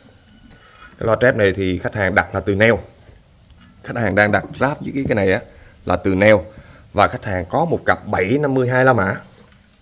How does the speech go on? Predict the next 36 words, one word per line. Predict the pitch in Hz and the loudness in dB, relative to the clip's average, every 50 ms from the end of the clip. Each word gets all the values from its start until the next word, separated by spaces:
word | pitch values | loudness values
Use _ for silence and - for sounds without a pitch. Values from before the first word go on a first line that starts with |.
| _ _ _ _ | _ _ _ _
Có | - 127 123 | -2 0 0
nghĩa | 113 107 | 0 0
khách | 131 120 | -2 -4
hàng | 113 104 92 87 | -4 -4 -4 -4
sẽ | - 107 | -4 -4
đặt | 98 - - - - | -6 -6 -6 -8 -8
là | 98 | -8
hai | 90 85 - 120 131 135 135 | -8 -6 -6 -2 2 2 2
cặp | - - - - - - _ _ _ _ _ _ _ - - _ _ - _ - | 2 0 -2 -2 -2 -12 _ _ _ _ _ _ _ -20 -20 _ _ -20 _ -4
như | 107 107 | -2 0
thế | 123 | 2
này. | 123 110 92 87 85 - - - - - - _ _ | 2 2 2 2 0 -6 -14 -20 -20 -20 -20 _ _
Nhưng | - 110 110 | -4 -2 -2
mà | 104 | 0
khách | - 120 | -2 -2
hàng | - 107 95 92 | 0 0 0 2
gửi | 92 85 78 90 110 | 2 2 4 4 4
là | 120 110 | 2 2
một | 101 101 92 - | 2 0 0 2
cặp | - 92 - - | -2 -2 -2 0
bảy | 92 98 | -2 -2
năm | 107 120 117 | -2 0 -2
mươi | 110 104 | -2 0
hai | 113 110 | 0 0
La | 107 107 | 0 2
Mã | 101 98 92 98 | 2 2 0 2
này. | 117 113 95 85 - - - _ _ _ _ _ | 2 2 2 0 -2 -12 -20 _ _ _ _ _
Bên | - 98 104 95 | -6 -4 -2 0
Tài | 98 92 87 85 | 0 0 0 0
cũng | - 90 92 - | -2 -4 -2 2
ráp | 120 127 143 123 | 2 2 2 2
vào | 104 95 | -2 -2
cái | 95 101 | -2 -4
họng | 98 95 95 | -6 -6 -2
kèn | - 98 95 95 | 0 0 2 2
này. | 95 90 82 | 2 0 0